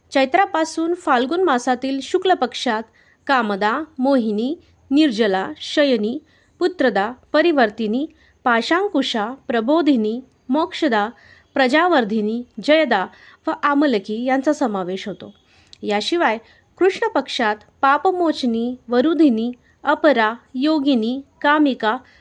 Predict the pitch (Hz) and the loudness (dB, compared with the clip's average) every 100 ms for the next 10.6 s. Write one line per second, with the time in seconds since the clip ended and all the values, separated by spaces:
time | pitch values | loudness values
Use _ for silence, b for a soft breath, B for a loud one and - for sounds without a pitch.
0 | b - 294 233 220 254 - - 294 302 | b -2 0 2 0 -2 -10 -4 2 4
1 | 262 214 208 262 - 254 269 277 208 220 | 4 2 0 -2 -8 -2 0 2 0 -2
2 | b b b _ 311 320 311 202 220 269 | b b b _ 0 2 2 0 -2 -12
3 | - 339 320 285 214 226 254 b b - | -6 -4 0 0 0 -4 -10 b b -4
4 | - 359 359 285 196 202 294 277 294 254 | 0 0 0 -2 0 -4 -4 -2 0 0
5 | 254 277 254 180 208 _ 277 311 247 254 | 0 0 0 -2 -12 _ -2 0 0 0
6 | 220 214 240 233 294 285 247 196 170 185 | -2 -4 -4 -2 -2 -2 -2 -4 -6 -8
7 | 208 - 190 _ b b b b b - | -10 -12 -20 _ b b b b b -2
8 | 220 226 277 381 349 339 370 359 370 339 | 0 0 -2 -2 -2 0 2 2 2 -2
9 | 185 b b b - 247 240 220 - 220 | -2 b b b -8 -2 -2 -2 -6 -6
10 | 226 208 294 - 254 220 | -6 -2 -2 -2 -4 -8